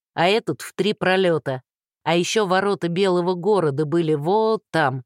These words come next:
где мы только проезжали, их тоже уже нет". "Я на картинках видел", не стал спорить Рихтер. "Красивые ворота были, с ажурной башенкой.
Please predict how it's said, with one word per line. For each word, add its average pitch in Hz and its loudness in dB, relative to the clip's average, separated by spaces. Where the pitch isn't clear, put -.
где 143 -2
мы 156 0
только 151 -2
проезжали, 160 -2
их - -4
тоже 156 0
уже 135 0
нет". 151 -4
"Я 160 0
на 220 -2
картинках 147 -4
видел", 135 -4
не 185 -2
стал 160 -4
спорить 147 -4
Рихтер. 156 -4
"Красивые 147 0
ворота 147 -2
были, 131 -2
с - -8
ажурной 143 0
башенкой. 131 -4